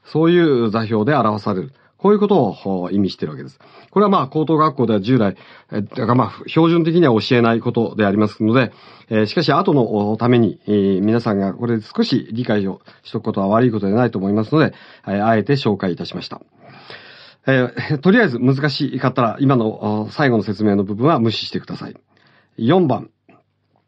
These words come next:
三点エービーシーが具体的に与えられていて、四番目の頂点P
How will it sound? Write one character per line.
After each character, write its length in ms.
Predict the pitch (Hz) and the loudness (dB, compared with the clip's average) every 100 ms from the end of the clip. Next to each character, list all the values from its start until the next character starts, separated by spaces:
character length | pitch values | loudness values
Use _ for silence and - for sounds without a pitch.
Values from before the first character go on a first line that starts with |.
| - - 143 | -20 -14 -6
三 300 | 208 262 254 | 0 2 4
点 260 | 151 127 | 4 6
エ 100 | 139 | 4
ー 40 | 143 | 4
ビ 140 | 143 | 2
ー 20 | |
シ 180 | 131 147 | 2 2
ー 60 | 127 | 2
が 100 | 104 | 2
具 140 | 107 | 0
体 200 | 143 143 | 0 0
的 200 | 139 127 | 0 2
に 100 | 131 | 4
与 320 | 117 113 127 | 4 4 2
え 60 | 120 | 2
ら 100 | 113 | 2
れ 80 | 110 | 0
て 140 | 117 | 0
い 100 | 113 | 0
て、 300 | 139 143 147 - | 2 0 -2 -2
四 300 | 139 175 180 | 2 2 2
番 180 | 175 | 2
目 120 | 175 170 | 4 2
の 100 | 151 | 2
頂 260 | 165 135 131 - - | 2 0 -2 -12 -2
点 180 | 123 110 | 0 0
P 320 | - 160 | 0 -2